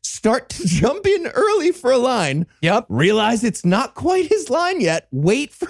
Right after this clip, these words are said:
Speaker 1: <laughs> his cue and then yell again.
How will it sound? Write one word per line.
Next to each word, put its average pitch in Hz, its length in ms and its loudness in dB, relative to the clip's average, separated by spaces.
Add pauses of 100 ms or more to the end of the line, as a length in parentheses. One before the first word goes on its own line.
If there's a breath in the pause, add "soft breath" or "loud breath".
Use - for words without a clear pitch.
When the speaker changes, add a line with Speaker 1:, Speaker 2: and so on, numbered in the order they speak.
(100)
Speaker 1:
<laughs> 480 120 -4
his 480 280 -2 (120)
cue 311 540 2 (320 loud breath)
and 170 180 2
then 196 200 2
yell 147 280 0
again. 104 460 -4